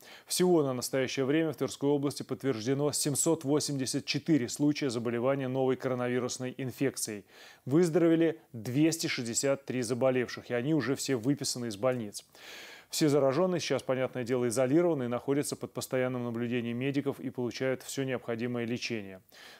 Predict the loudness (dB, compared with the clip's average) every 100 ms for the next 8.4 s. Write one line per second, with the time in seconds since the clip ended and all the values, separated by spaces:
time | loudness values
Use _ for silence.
0 | -2 2 4 4 2 -2 -4 0 2 2
1 | 0 -6 -4 -2 0 -2 -4 -2 -2 -2
2 | -4 -6 -4 -2 -2 -4 -8 -10 -8 -6
3 | -6 -6 -8 -10 -8 -4 -4 -4 -6 -6
4 | -8 -8 -6 -6 -6 -8 -8 -8 -4 -2
5 | -2 -4 -8 -10 -10 -8 -6 -8 -8 -20
6 | -12 -6 -2 0 0 -2 -2 -2 -4 -8
7 | -8 -6 -6 -6 -8 -8 -8 -4 0 0
8 | -2 -6 -12 -14